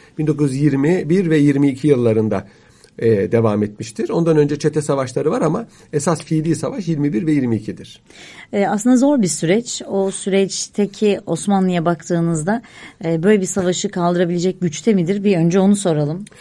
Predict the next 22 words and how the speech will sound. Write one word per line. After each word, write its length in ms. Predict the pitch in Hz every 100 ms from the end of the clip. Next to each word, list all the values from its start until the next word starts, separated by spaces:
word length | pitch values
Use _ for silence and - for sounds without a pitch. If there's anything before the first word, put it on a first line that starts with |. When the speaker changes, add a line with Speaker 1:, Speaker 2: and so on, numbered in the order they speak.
| - -
Speaker 1:
Şimdi 180 | 190
efendim, 240 | 190 196 175
bin 100 | 185
dokuz 220 | 185 208
yüz 20 | 180
on 60 | 147
sekiz, 440 | 131 117 98 -
bu 200 | 151 160
Osmanlı 680 | 151 156 165 156 156 147 117 -
tarihinin, 460 | 127 120 117 131
Türk 200 | 120 156
tarihinin, 600 | - 117 110 110 120 160 -
İslam 360 | 113 - 151 143
tarihinin 320 | 107 131 143
en 100 | 165
kötü 260 | 143 -
felaketli 460 | 127 131 127 135 156
senelerinden 560 | 143 127 117 120 170 160
bir 80 |
tanesi. 440 | - 110 104 - 107 _ _ - _ -
Osmanlı 440 | 151 147 190 185 165
Devleti, 560 | 156 151 160 165 -